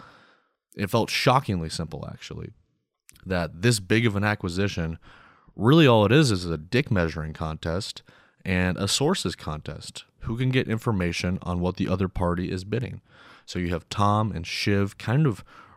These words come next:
running point guard on this, or maybe not point guard necessarily, but they are the, the owls of communication to Nan Pierce, who I believe we haven't seen since the second season.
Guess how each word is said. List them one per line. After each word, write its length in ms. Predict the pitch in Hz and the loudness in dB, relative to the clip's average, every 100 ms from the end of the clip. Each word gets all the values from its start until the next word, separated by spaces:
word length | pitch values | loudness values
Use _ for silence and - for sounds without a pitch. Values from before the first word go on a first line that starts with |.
| - | -6
running 320 | 92 127 156 | 4 6 6
point 380 | 110 - 101 113 | 4 -4 -4 -2
guard 340 | 90 87 82 73 | 0 0 -2 -4
on 240 | 87 85 85 | -6 -4 -6
this, 260 | 80 - | -8 -8
or 80 | - | -4
maybe 220 | 120 143 | 0 0
not 200 | 143 - | 0 -2
point 260 | - 110 110 | -4 -2 0
guard 120 | 110 | 0
necessarily, 640 | 110 - 104 - 98 98 | 0 -2 -4 -2 0 0
but 200 | 92 85 | -2 -4
they 120 | 104 110 | 0 2
are 180 | 104 | 2
the, 300 | 92 92 87 - - - _ _ | 0 -2 -4 -8 -18 -20 _ _
the 160 | 101 95 | -6 -2
owls 500 | 95 98 95 92 90 | 2 4 4 2 0
of 220 | 82 87 - | -4 -8 -6
communication 680 | 90 90 85 - 87 - 85 | -4 -4 -4 -4 -6 -6 -6
to 120 | 85 | -4
Nan 380 | 85 87 82 80 | -2 -2 -2 -4
Pierce, 460 | 92 85 78 - | -6 -4 -4 -6
who 180 | 92 78 | -4 -4
I 100 | 87 | -4
believe 320 | 85 90 117 | -4 0 2
we 80 | 117 | 2
haven't 200 | 98 87 | 0 -2
seen 260 | - 90 87 | -4 -4 -6
since 240 | 85 - | -10 -10
the 100 | 82 | -10
second 440 | - 95 - 90 | -6 -4 -4 -6
season. 580 | - - 87 87 107 139 | -6 -6 -4 -2 -2 -4